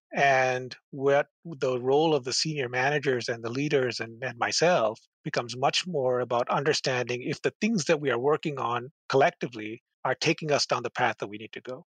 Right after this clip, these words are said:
So I don't like to get myself involved in media buying or in paid search decisions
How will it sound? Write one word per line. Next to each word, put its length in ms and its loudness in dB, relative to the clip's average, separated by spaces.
So 300 0
I 220 4
don't 260 2
like 280 2
to 100 -6
get 240 0
myself 340 -2
involved 440 0
in 120 -6
media 260 -2
buying 580 -4
or 420 -4
in 220 -10
paid 240 0
search 260 0
decisions 720 -6